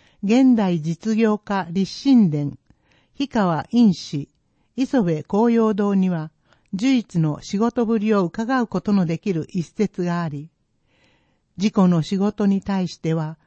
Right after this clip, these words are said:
即効主義で片っ端から仕事を片付け、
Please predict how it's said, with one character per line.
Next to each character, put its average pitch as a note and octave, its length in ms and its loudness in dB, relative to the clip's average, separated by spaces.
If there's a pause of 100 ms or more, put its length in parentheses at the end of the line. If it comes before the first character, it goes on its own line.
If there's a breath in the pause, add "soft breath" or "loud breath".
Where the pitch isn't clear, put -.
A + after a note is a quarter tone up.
(120)
即 - 260 -4 (140)
効 C#4+ 200 2
主 - 180 -6
義 G#3+ 140 -4
で D#3 220 -6 (140)
片 G3+ 280 -4
っ C#4 140 -6
端 C4 220 -6
か B3 140 -4
ら B3 120 -2
仕 G#3 160 -6
事 A3 300 -2
を G3+ 40 -2
片 F3+ 300 -6
付 E3+ 320 -10
け、 - 40 -20